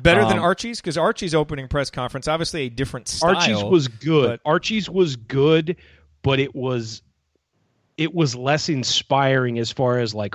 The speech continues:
Speaker 2: "Oh my gosh, like, this guy is," you know, you, you felt like Archie is a com-, is an incredibly competent guy with a plan.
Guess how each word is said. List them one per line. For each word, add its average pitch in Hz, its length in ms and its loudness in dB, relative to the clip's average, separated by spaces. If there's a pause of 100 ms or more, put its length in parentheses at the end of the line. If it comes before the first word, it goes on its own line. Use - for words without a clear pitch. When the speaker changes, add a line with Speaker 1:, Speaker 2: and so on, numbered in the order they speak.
Speaker 2:
"Oh 151 140 -2
my 104 260 -4 (200)
gosh, 98 520 -6
like, 113 320 -6
this 151 220 0
guy 107 500 2
is," 101 220 -8 (680)
you 135 120 2
know, 101 280 -2
you, 147 360 -8
you 185 500 -2
felt 226 380 0
like 196 340 2
Archie 160 400 0
is 127 140 -2
a 117 40 -4
com-, 110 300 -6
is 120 160 -6
an 110 160 -2
incredibly 156 560 0
competent 139 560 0
guy 123 220 2
with 113 160 -2
a - 20 -4
plan. 98 500 -8